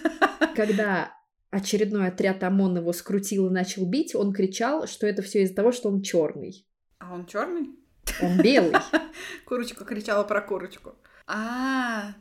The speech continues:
Speaker 2: это было, господи, это называется как blackface, когда белые люди раскрашиваются в черных.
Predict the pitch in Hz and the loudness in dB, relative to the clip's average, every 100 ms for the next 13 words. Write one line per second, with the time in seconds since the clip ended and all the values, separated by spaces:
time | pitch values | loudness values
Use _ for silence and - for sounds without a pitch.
0 | - - 220 247 214 247 240 233 226 254 | -20 -14 -12 -10 -8 -8 -8 -8 -4 -4
1 | 254 226 208 214 214 226 220 226 233 240 | -4 -10 -6 -6 -6 -8 -8 -6 -6 -6
2 | 233 214 226 220 226 233 - 262 294 359 | -8 -12 -14 -8 -6 -6 -6 -4 -2 -2
3 | - 254 220 226 220 196 202 - - _ | -6 -14 -10 -6 -4 -4 -6 -12 -20 _
4 | _ _ 98 104 - - 196 220 208 196 | _ _ -20 -20 -18 -14 -6 -4 -2 -2
5 | 190 190 190 202 190 175 175 175 - 208 | 0 -2 0 -2 -2 -2 -4 -4 -8 -8
6 | 190 - 190 185 - 175 175 170 170 175 | -8 -10 -14 -14 -14 -10 -10 -12 -16 -14
7 | 170 170 170 - 180 170 170 - - - | -12 -12 -16 -14 -12 -10 -12 -16 -18 -18